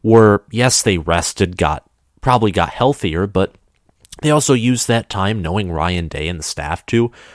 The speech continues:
further prepare for this game. So, Iowa, Ohio State, I think that it's interesting that both of these teams' strengths are on opposite ends of the spectrum.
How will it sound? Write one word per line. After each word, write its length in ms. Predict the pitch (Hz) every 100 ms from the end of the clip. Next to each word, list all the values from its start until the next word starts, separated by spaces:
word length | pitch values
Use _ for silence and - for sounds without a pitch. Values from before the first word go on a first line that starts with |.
| _ _
further 400 | - - 85 -
prepare 440 | 147 - 135 175
for 200 | 196 127
this 240 | 82 73 -
game. 380 | - - 78 - _ _ _ _ _ -
So, 600 | - 127 113 110 101 - _ _ -
Iowa, 680 | 117 139 151 151 147 143 117 _ _ _
Ohio 400 | 87 85 113 113
State, 520 | 107 - 101 95 98 _ _ -
I 160 | 95
think 400 | 92 - 117 -
that 300 | 113 98 87 _ _ - _
it's 180 | - -
interesting 680 | 127 120 - 113 - 117 113
that 360 | 101 95 -
both 260 | 98 104 -
of 140 | 104
these 240 | 104 95 -
teams' 380 | - 120 98 -
strengths 720 | - - 87 95 - - - -
are 600 | 87 85 85 80 80 78 - _ _ _ _
on 220 | 101 95 -
opposite 520 | 98 95 - - 110 -
ends 300 | 92 101 98
of 100 | 104
the 80 | 85
spectrum. 640 | - 85 - - 135 156